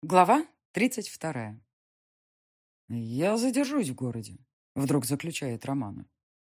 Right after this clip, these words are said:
«Хм, да, это я, блядь, уже понял. Хуй от тебя избавишься. Поищу другие варианты», прибавляет он. «Проект серьёзный и прибыльный.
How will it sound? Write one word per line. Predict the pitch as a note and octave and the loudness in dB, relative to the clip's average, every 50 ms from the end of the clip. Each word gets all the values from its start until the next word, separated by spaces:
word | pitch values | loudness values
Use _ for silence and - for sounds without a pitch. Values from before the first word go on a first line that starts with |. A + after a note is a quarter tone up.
| _ _ _ _ - - | _ _ _ _ -8 0
«Хм, | - D3 D3 C3+ B2+ A#2 | 4 4 4 4 2 0
да, | - C#3+ B2+ A#2 A2 - _ _ _ - | -2 0 0 -2 -4 -8 _ _ _ -4
это | D3 D#3+ E3+ - G#3+ | -2 -2 0 0 -2
я, | F3 E3+ F#3 | -2 -2 -2
блядь, | E3 C3 - - D#3+ D3+ C3+ A#2+ - - | -4 -6 -4 -4 -2 -2 -2 -4 -4 -8
уже | C3+ D3 - | -10 -10 -12
понял. | - _ - G2+ F2+ D#2 G2 G#2 - _ _ _ _ _ _ _ _ - | -12 _ -12 -10 -10 -10 -12 -14 -16 _ _ _ _ _ _ _ _ -12
Хуй | - - - - - E3 D#3 | -10 -6 0 2 4 4 4
от | D#3 - | 4 0
тебя | - - - E3 E3+ E3 | -2 -6 -4 -2 -2 -4
избавишься. | E3+ D#3+ C#3 B2 A#2 A2 A2 G#2 - - - - _ _ _ _ _ _ _ _ _ _ _ _ - | -4 -6 -6 -6 -6 -6 -4 -6 -6 -6 -8 -14 _ _ _ _ _ _ _ _ _ _ _ _ -8
Поищу | - F3+ G3+ A#3+ A#3+ - - C#4 B3+ | -4 0 0 2 2 2 2 2 2
другие | B3+ C4+ C#4 A#3+ C4 A3 D#3 B2+ | 2 2 2 2 2 2 2 0
варианты», | A#2+ B2+ B2+ A#2+ A2+ G#2+ G2+ - - - _ _ _ _ _ _ | 0 -2 -4 -6 -8 -8 -10 -14 -18 -20 _ _ _ _ _ _
прибавляет | - C#3+ C#3+ B2+ D3 C#3+ B2+ B2 A#2 A#2 A#2 - - | -4 -2 0 0 0 -2 -2 -4 -6 -8 -10 -12 -14
он. | A2+ G#2 - - _ _ _ _ _ _ _ _ | -14 -14 -16 -18 _ _ _ _ _ _ _ _
«Проект | - B2 B2+ E3+ B3 C4 - | -6 -2 -2 -2 0 -2 -2
серьёзный | - - A#2 A#2 G#2+ A#2 A#2+ C#3 D#3 D#3+ F3+ F#3 F3+ E3 | -4 -2 -4 -4 -6 -8 -8 -8 -10 -10 -12 -14 -8 -6
и | C3 C3 | -6 -4
прибыльный. | - C3+ B2+ B2 A#2+ A2 B2 B2+ C3 D3 D3+ E3 | -4 -2 -4 -4 -4 -4 -6 -6 -6 -8 -10 -12